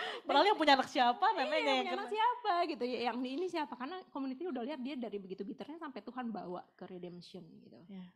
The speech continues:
Speaker 2: kebayangnya itu satu komunitas ngelihat, eh, jatuh bangunnya gitu ya.
Speaker 1: Iya, heeh.
Speaker 2: Jatuh, waktu jatuh kayak udah, udah kayak nggak ada harganya aku gitu.
Speaker 1: Mm-mm,
Speaker 2: Terus
Speaker 1: mm-mm.
Speaker 2: langsung waktu lihat, wah, ada cucu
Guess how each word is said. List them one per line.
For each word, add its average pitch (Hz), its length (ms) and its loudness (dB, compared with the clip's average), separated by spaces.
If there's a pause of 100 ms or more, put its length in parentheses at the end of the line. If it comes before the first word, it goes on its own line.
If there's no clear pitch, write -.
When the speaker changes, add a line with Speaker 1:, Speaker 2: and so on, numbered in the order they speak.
(140)
Speaker 2:
kebayangnya 196 600 -4
itu 220 120 -10
satu 254 280 -10
komunitas 214 640 -4
ngelihat, 202 340 -2
eh, 190 220 -6
jatuh 196 260 0
bangunnya 208 560 -2
gitu 220 220 2
ya. 214 160 6
Speaker 1:
Iya, 185 80 2 (320)
heeh. 196 160 -8
Speaker 2:
Jatuh, 208 200 -2 (120)
waktu 208 220 -4
jatuh 214 280 4
kayak 208 220 -2
udah, 202 240 -8
udah 185 240 -12
kayak 180 280 -10 (200)
nggak 185 140 -6
ada 190 100 -4
harganya 196 480 -4
aku 180 260 -14
gitu. - 220 -8
Speaker 1:
Mm-mm, 196 480 -8
Speaker 2:
Terus 220 160 -6
Speaker 1:
mm-mm. 214 160 -4
Speaker 2:
langsung 208 240 -6
waktu 214 320 -4
lihat, 214 180 -4
wah, 220 260 -8 (280)
ada 226 220 -6
cucu 294 420 -6